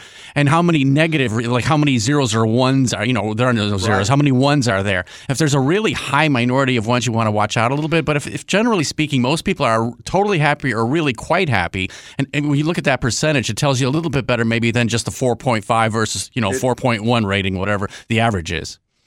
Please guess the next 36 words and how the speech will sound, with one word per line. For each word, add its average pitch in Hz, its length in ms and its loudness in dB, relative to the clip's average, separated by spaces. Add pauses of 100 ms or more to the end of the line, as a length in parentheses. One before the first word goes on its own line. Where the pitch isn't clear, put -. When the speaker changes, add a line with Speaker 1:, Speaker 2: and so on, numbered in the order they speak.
(140)
Speaker 2:
It, - 260 -8
the 156 140 -4
other 233 180 -4
thing 165 220 -8
I 143 80 -6
do 135 180 -8
on 123 140 -8
the 120 120 -8
Amazon 131 600 -8
reviews, 107 420 -8
I'll 98 80 -8
click 160 300 -8
on 123 180 -4
it, 117 80 -6
I'll, 110 220 -6
I'll 123 100 -6
get 127 120 -6
a 120 40 -4
list 120 260 -8
of 135 60 -10
the 120 80 -8
reviews, 123 480 -6 (220)
and 165 80 0
you 175 40 -2
can 170 160 -4
either 160 280 -2
sort 214 420 -6
them 143 180 -8
as 120 260 -14 (120)
highest 202 480 -6
reviews 156 400 -12
first 131 640 -14 (320)
or 165 540 -2 (260)
most 165 320 -6
recent 202 380 -8
reviews. 101 580 -14